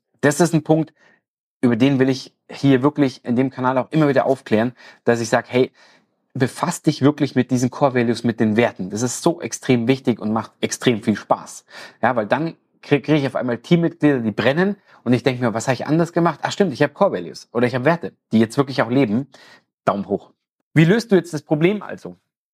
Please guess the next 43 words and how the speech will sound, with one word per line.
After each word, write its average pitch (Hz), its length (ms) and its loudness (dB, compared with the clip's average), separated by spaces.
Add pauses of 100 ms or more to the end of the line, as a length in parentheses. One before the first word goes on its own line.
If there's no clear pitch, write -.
(420)
Jede 170 320 2
Abteilung, 131 560 -2 (120)
also 117 220 -2
es 123 120 -2
gibt, - 280 -2 (220)
ich 143 160 -2
hab 170 140 0
mal 151 100 4
einen 120 100 -4
Workshop 175 300 0
gemacht 139 320 -2
für - 120 0
ein 127 60 0
Unternehmen 120 400 0
hier 123 180 2
in 110 60 2
München, 160 520 0
ähm, 110 320 0
da 104 100 -4
haben 139 100 0
wir 127 60 2
einen 107 100 -2
Workshop 135 300 -4
gemacht 117 280 -6
zum 107 120 -4
Thema 110 380 -4 (120)
Recruiting-Strategie. 101 880 -2 (280)
Wer 117 160 4
war 175 140 0
da 139 100 2
dabei? 120 340 -2 (380)
Alle 240 340 0
Führungskräfte 180 760 0
aus - 120 -4
diesem 113 220 -2
Unternehmen. 110 420 -8 (380)
Warum? 190 400 2 (220)
Dass - 180 -2
sie 131 280 0
die 127 100 2
Rekrutierungsstrategie 151 1040 -2
allesamt 180 540 2
kennen, 220 320 -2